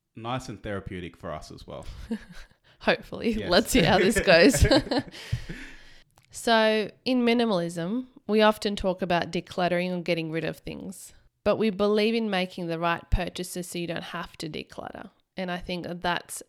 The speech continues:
Speaker 2: a
Speaker 1: Mm.
Speaker 2: major part of this conversation, is stopping the purchase or not really,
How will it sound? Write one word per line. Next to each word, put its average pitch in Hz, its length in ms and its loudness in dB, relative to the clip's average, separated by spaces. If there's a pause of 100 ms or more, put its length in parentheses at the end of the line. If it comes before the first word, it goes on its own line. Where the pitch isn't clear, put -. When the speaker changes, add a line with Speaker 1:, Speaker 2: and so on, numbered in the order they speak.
(140)
Speaker 2:
a 175 100 -6
Speaker 1:
Mm. 170 180 -6
Speaker 2:
major 175 440 0
part - 440 -8 (180)
of 156 400 -8
this 156 160 -8
conversation, 156 960 -10
is 151 440 -10
stopping 175 920 -8
the 170 100 -6
purchase - 800 -8 (100)
or 170 440 -2 (280)
not 180 320 -6
really, 160 580 -8